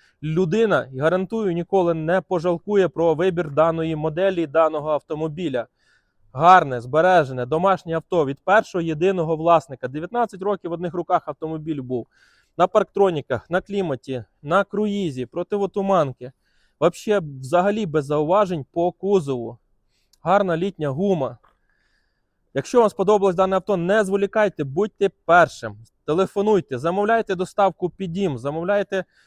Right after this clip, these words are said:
подарунок батькам на свята. Приїжджайте в місто Вінниця, вулиця Василенка, двадцять один. Ми маємо найбільший вибір гольфів плюсів у місті сто процентів. Нам дуже подобається дана модель, дана марка. Ми возили, возимо і будемо возити Volkswagen Golf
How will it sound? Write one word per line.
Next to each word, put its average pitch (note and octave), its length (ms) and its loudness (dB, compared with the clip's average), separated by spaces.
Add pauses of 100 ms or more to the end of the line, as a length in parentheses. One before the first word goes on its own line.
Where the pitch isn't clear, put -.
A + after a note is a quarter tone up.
(140)
подарунок F#3+ 480 0
батькам E3+ 520 -2
на E3 120 2
свята. D#3+ 580 0
Приїжджайте E3 560 -2
в - 20 -4
місто E3+ 300 -6
Вінниця, F#3+ 400 -4
вулиця E3 360 0
Василенка, E3+ 500 0
двадцять D#3+ 380 -2
один. F#3 180 0
Ми E3+ 100 -4
маємо F3+ 300 0
найбільший F3 640 -2
вибір D#3+ 440 0 (300)
гольфів F#3+ 380 0
плюсів F#3+ 460 -4
у F3+ 80 0
місті G3+ 380 -6
сто - 320 -2
процентів. D3 640 -6
Нам D3 200 -4
дуже G3 220 -2
подобається D#3 600 -2
дана D3 340 0
модель, D3 400 -2
дана C#3+ 360 0
марка. D3+ 460 -2 (720)
Ми F3 260 2
возили, F3 500 4
возимо E3+ 380 2
і - 160 -6
будемо F3 420 -2
возити D#3 420 -2
Volkswagen D#3+ 640 0
Golf E3+ 280 -2